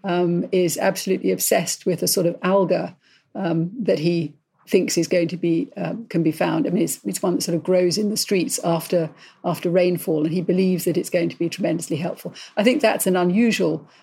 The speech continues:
um, obsession. Uh, the others are, are,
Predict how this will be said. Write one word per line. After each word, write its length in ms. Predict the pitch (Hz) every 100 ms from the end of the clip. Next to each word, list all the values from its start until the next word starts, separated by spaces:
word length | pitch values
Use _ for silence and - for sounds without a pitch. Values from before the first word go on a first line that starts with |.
| -
um, 300 | 180 160 160
obsession. 680 | 170 - 170 - - 165 185 - - _ -
Uh, 260 | 175 190 -
the 220 | 175 202
others 320 | 202 196 165
are, 420 | 185 175 180 - - -
are, 220 | 175 160